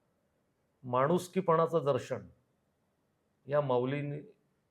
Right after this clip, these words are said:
या वारीत घडवून दिलं. माणुसकी म्हणजे किती माणुसकी हो.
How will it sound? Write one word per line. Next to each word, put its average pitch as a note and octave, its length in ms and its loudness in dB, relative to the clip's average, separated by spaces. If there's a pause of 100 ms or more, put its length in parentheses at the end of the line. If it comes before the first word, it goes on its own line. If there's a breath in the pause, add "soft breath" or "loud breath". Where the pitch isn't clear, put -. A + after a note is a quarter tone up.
या B2 140 0
वारीत A#2 260 0
घडवून G#2+ 460 -6
दिलं. G2 200 -10 (1300)
माणुसकी D#3 400 0
म्हणजे F3 220 2
किती E3+ 260 -4
माणुसकी C3+ 480 -2
हो. A#2 100 -8